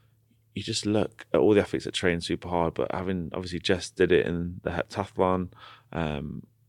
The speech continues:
maybe, what, a year and a bit after giving birth to Reggie. Um,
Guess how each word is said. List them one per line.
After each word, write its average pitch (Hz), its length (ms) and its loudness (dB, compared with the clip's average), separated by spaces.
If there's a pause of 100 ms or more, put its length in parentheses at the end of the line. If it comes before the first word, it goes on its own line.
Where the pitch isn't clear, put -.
(340)
maybe, 82 240 -6
what, 76 200 -2
a - 40 -2
year 85 220 0
and 82 100 -2
a 78 40 -4
bit - 180 -2
after - 240 -8
giving 80 260 -4
birth 80 320 0
to - 100 -16
Reggie. 85 580 -2 (580)
Um, 78 460 -4